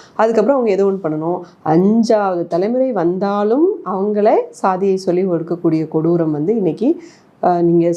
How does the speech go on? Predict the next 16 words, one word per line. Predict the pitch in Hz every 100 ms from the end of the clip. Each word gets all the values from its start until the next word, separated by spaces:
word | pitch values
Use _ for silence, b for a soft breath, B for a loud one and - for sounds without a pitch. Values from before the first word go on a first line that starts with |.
| 180
சொல்ற | 175 170
மாதிரி, | 160 156 202 269 269 B B _
ஆஹ், | - 165 160 156
நம்மளுடைய | 170 170 165 165 190 196 165 147 135 143 - - - - -
மாண்புமிகு | 175 175 170 165 185
திரௌபதி | 190 185 190 196 190 180 160 156
முர்மு | 170 190 208
அவர்களே | 185 175 175 311
அதுக்கு | 302 202
மிகப்பெரிய | 175 170 170 175 156 131 - 57 - - - - -
அட்வான்டேஜ். | 160 147 127 - - - b b b _
So, | - 185
அதனால | 175 208 269 359 285 196 160 139 - - -
இது | 185 208 311 277
வந்து | 214 220 320 262
ஒரு | 190